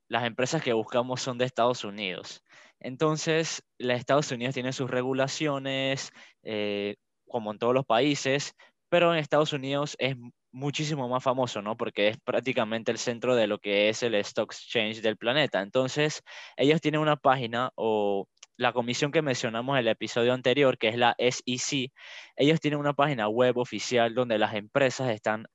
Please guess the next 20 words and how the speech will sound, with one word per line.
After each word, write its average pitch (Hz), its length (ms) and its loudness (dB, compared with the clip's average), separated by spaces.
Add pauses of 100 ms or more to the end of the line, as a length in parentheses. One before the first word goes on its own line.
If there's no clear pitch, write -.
(160)
obligadas 131 1040 4 (160)
a 107 160 0
presentar 110 440 -2
sus 131 160 0
resultados 110 840 0
cada 120 300 2
tres 120 260 0
meses 139 540 0 (240)
y 110 160 -2
un, 117 160 -4
también 117 300 2
un 117 80 -4
reporte 113 400 0
anual, 110 380 2
también 104 280 -2
sus 120 180 -6
noticias, 123 680 2
también 107 260 -4
algunos 117 340 -2
movimientos. 127 800 -2